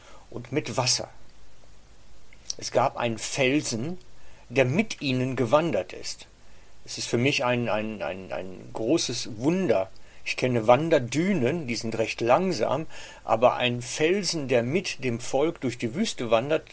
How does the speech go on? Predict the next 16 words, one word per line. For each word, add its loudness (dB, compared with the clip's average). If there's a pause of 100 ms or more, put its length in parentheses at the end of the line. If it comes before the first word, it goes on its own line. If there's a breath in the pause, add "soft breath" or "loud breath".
ist -6
mir 0
auch 0
neu 0
gewesen, -4 (240 loud breath)
steht 6
aber 6
so -2
in -4
der 0
Bibel -2
drin. 4
Und 0
über 2
diesen 0
Felsen 0